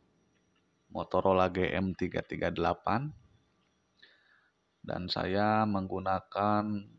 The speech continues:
modul U S B T T L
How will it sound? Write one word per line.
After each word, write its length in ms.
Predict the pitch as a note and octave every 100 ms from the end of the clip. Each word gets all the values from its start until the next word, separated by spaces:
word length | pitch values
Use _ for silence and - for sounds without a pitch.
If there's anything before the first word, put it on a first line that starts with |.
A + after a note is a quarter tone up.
| -
modul 880 | F#2+ G2 G2 G#2+ A#2 G2+ F2 E2 D2+
U 240 | E2 F2
S 320 | - F2+ - -
B 320 | - G#2 G#2+ - _ _ _ _ _ _ _ _ _ _ _ _ _ _ _
T 60 | F#2+
T 160 | - F2 -
L 480 | A2+ B2+ C3+ B2+